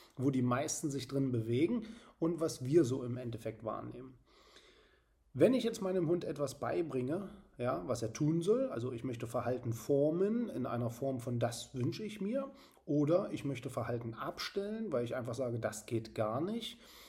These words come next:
bewegen wir uns immer in der Belohnung und Strafe. Das heißt, wir haben sogenannte,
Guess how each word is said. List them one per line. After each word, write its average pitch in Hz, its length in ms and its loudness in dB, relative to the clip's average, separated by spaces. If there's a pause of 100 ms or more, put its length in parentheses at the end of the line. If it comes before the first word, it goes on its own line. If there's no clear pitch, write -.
(340)
bewegen 170 420 6
wir 175 80 4
uns 170 140 2
immer 185 300 0
in 156 100 0
der 151 120 0
Belohnung 151 580 2
und 151 360 -4 (240)
Strafe. 110 720 -2 (280)
Das 117 180 -8
heißt, 165 640 -4
wir 113 160 -2
haben 139 180 0
sogenannte, 135 640 0